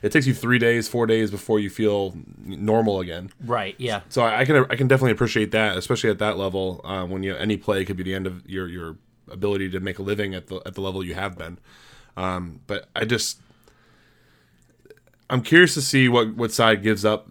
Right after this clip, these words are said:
Speaker 1: uh, the much, as much ground. Um, I know the owners were already in favor of, of limiting, uh, Goodell's power, so he's no longer the person doling out punishment. He's still overseeing,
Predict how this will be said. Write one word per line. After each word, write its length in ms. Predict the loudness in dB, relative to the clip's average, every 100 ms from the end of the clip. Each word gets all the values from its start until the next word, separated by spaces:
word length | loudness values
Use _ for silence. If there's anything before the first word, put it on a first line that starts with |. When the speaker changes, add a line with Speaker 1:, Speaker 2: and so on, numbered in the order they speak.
| -8
Speaker 1:
uh, 140 | -6 -4
the 100 | -2
much, 320 | -2 -2 -4
as 160 | -6 -2
much 200 | -2 0
ground. 400 | 0 0 0 -2
Um, 300 | -6 -6 -4
I 100 | 0
know 420 | 4 6 6 6
the 120 | 4 4
owners 400 | 6 8 6 6
were 40 |
already 220 | 4 4
in 80 | 2
favor 500 | 0 0 2 0 0
of, 300 | 0 -4 -6
of 360 | -6 -6 -6 -6
limiting, 580 | -4 -2 -2 -4 -6 -10 -8
uh, 140 | -4 -4
Goodell's 300 | -2 -2 -2
power, 360 | 0 2 0
so 160 | 0 -2
he's 200 | -2 -4
no 180 | -2 0
longer 340 | 0 0 0
the 80 | -2
person 640 | 0 -2 -2 -4 -4 -6 -4
doling 260 | -2 0 0
out 160 | -2
punishment. 500 | -2 -2 0 -2 -4 -8 _ _
He's 120 | -12 0
still 180 | 2 4
overseeing, 800 | 2 2 0 0 0 0 -2 -6